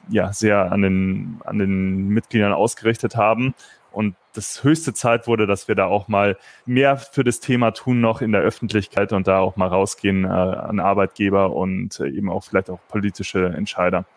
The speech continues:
Genau, äh, aber du bist, apropos Buch, du bist ja sehr umtriebig, dass du schreibst ja nicht nur ein Buch, du schreibst ja gleich mehrere Bücher <laughs> sozusagen zeitgleich. Und so ist es auch gekommen, dass du jetzt am siebten Oktober dein, ähm, neues Buch Startup Skills,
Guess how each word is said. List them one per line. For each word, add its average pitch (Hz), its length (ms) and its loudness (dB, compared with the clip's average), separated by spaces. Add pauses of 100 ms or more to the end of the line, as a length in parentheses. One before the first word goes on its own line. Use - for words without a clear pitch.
(180)
Genau, 113 320 2
äh, 87 40 2
aber 127 540 2
du 127 140 -4
bist, 185 400 -2
apropos 156 400 0
Buch, 196 220 -2
du 131 100 -10
bist 143 180 0
ja 147 140 4
sehr 139 240 4
umtriebig, 175 680 0
dass 139 200 -4
du 139 340 0
schreibst - 320 0
ja 147 80 0
nicht 143 140 -6
nur 123 180 -2
ein 113 320 0
Buch, 143 320 -4
du 117 160 -14
schreibst - 320 -4
ja 110 80 -2
gleich 98 300 -2
mehrere 107 500 0
Bücher 117 400 -2
<laughs> 214 220 0
sozusagen 139 680 2
zeitgleich. 143 600 2 (420)
Und 127 240 0
so 139 240 6
ist 131 120 0
es 135 60 -4
auch 127 180 4
gekommen, 147 300 -2
dass 135 180 -2
du 139 100 0
jetzt 135 200 2
am 120 120 -2
siebten 135 340 -6
Oktober 135 460 0 (240)
dein, 120 380 2
ähm, 110 520 0
neues 127 320 2
Buch 143 440 -4
Startup 104 420 0
Skills, 113 540 -2